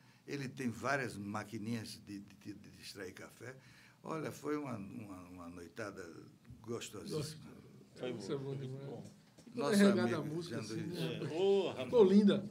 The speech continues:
Speaker 2: Ficou
Speaker 3: É,
Speaker 2: linda a
Speaker 3: foi,
Speaker 2: música,
Speaker 3: foi
Speaker 2: um
Speaker 3: muito
Speaker 2: chorinho
Speaker 1: Pronto.
Speaker 2: maravilhoso.
Speaker 1: Vamos ouvir o que é que o pessoal tá perguntando aí pra gente.
Speaker 2: Vamos, vamos.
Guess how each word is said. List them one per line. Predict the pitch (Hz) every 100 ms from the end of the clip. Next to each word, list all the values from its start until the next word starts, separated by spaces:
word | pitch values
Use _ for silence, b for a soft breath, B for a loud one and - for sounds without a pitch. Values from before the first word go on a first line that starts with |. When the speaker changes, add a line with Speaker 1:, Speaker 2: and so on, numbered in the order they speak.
| -
Speaker 2:
Ficou | - 139
Speaker 3:
É, | 127 123
Speaker 2:
linda | 160
a |
Speaker 3:
foi, | 135 139
Speaker 2:
música, | 147 -
Speaker 3:
foi | 147
Speaker 2:
um |
Speaker 3:
muito | - -
Speaker 2:
chorinho | 170 151
Speaker 1:
Pronto. | 170 170
Speaker 2:
maravilhoso. | 165 185 151 131 156 156
Speaker 1:
Vamos | 160 233 233
ouvir | 220 165 143 147
o |
que | 139
é |
que | 135
o | 113
pessoal | 120 - 117
tá | 117
perguntando | 120 110 107 104 104
aí | 98
pra | 98
gente. | 147
Speaker 2:
Vamos, | 196 226 277 226
vamos. | 226 233 - -